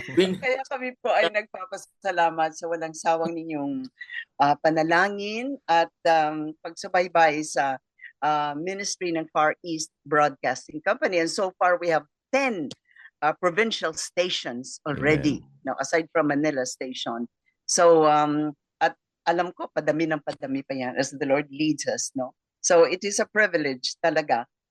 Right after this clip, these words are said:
Speaker 2: na maging part ng Far East Broadcasting Company, especially ako po. Ah,
Speaker 3: Amen.
Speaker 2: at kami din dito, we have been a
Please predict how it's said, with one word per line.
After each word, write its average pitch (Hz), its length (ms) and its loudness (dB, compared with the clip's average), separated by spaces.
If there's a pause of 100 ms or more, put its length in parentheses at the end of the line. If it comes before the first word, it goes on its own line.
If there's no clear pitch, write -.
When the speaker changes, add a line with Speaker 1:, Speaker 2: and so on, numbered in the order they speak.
(160)
Speaker 2:
na 175 160 0
maging 160 480 -4
part 151 240 -2
ng 143 240 -4
Far 135 320 0
East 156 320 -8 (160)
Broadcasting 143 800 -4
Company, 220 480 -4
especially 185 560 -4
ako - 320 -2
po. - 160 -2 (480)
Ah, 139 240 4
Speaker 3:
Amen. 202 240 4
Speaker 2:
at 151 120 2 (280)
kami 185 240 0
din 160 240 0
dito, 135 400 -4
we 139 80 -10
have 135 160 -10
been 135 160 -6
a 131 80 -4